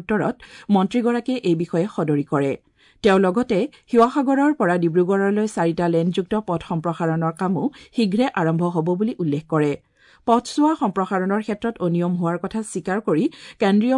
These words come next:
মন্ত্ৰীগৰাকীয়ে সংশ্লিষ্ট ঠিকাদাৰৰ বিৰুদ্ধে বিহিত ব্যৱস্থা গ্ৰহণ কৰা হ'ব বুলি সদনক আশ্বাস দিয়ে। সাংসদ গগৈয়ে যোৰহাট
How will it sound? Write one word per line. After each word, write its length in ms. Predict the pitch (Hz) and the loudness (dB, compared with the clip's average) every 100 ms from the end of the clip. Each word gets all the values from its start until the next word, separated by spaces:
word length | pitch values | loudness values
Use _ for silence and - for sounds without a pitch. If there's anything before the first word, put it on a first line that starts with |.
| 233 | 2
মন্ত্ৰীগৰাকীয়ে 600 | 160 180 180 180 185 190 | 0 -2 -2 -2 -2 -4
সংশ্লিষ্ট 380 | 170 160 208 196 190 | -4 -2 -2 -2 -4
ঠিকাদাৰৰ 460 | 190 175 165 165 170 165 | -4 -4 -2 0 0 0
বিৰুদ্ধে 280 | 165 165 170 | 0 0 -2
বিহিত 240 | 156 185 214 196 | 0 0 -2 0
ব্যৱস্থা 340 | 165 160 160 175 | 0 0 -2 -4
গ্ৰহণ 220 | 160 156 160 | -2 -4 -2
কৰা 160 | 165 156 | -2 -2
হ'ব 140 | 160 175 214 | -2 -2 -2
বুলি 160 | 220 262 | -2 -2
সদনক 360 | 185 165 151 151 156 | -4 -4 -4 -6 -10
আশ্বাস 240 | - 151 156 | -8 -8 -4
দিয়ে। 200 | 147 139 - _ _ - - - | -4 -4 -6 _ _ -20 -6 0
সাংসদ 320 | 220 220 269 202 | 2 2 0 0
গগৈয়ে 360 | 180 196 165 226 - - 202 | 2 2 2 0 -4 -8 2
যোৰহাট 360 | 208 233 240 | 4 4 2